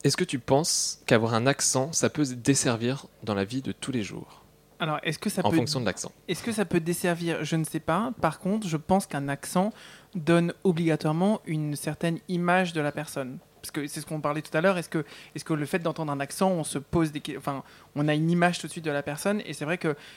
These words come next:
Speaker 2: imaginons, euh, pour un poste, euh, tel, euh, euh, il y a un Toulousain, un Marseillais, un, euh, un Lillois et un Parisien qui postulent. Je pense que l'accent fait que le recruteur ne va pas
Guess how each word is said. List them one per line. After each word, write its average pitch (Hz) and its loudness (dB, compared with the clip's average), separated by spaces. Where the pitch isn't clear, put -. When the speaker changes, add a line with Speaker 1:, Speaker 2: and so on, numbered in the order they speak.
Speaker 2:
imaginons, 170 6
euh, 160 2
pour 151 0
un 156 -2
poste, 170 0
euh, 143 -6
tel, 180 2
euh, 135 -2
euh, 107 0
il 139 -2
y 147 4
a 147 4
un 175 4
Toulousain, 180 2
un 160 2
Marseillais, 170 2
un, 160 0
euh, 135 -2
un 160 0
Lillois 165 2
et 156 -2
un 151 0
Parisien 147 -2
qui - -12
postulent. 180 0
Je 170 -2
pense 185 0
que 175 2
l'accent 160 2
fait 196 2
que 190 2
le 151 2
recruteur 165 -4
ne 185 -4
va 147 -4
pas 170 2